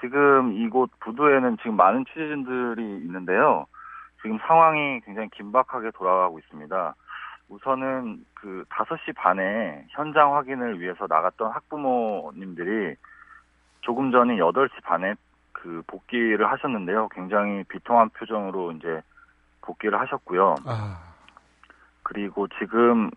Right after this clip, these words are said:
Speaker 1: 그 여덟 시께 시신 열다섯 구를 수습을 한 배가 지금 곧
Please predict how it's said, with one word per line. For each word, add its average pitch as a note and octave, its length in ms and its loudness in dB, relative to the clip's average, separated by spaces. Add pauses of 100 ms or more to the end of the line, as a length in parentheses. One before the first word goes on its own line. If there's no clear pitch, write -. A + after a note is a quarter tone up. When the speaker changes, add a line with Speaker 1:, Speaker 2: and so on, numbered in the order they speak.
Speaker 1:
그 E2+ 380 -4
여덟 G2 280 6
시께 A2 540 2
시신 D3 640 -6 (880)
열다섯 - 640 0
구를 A2 300 -4
수습을 A#2 640 -2
한 C3+ 140 2
배가 E2+ 720 6 (640)
지금 A2 260 -10
곧 G#2 180 -8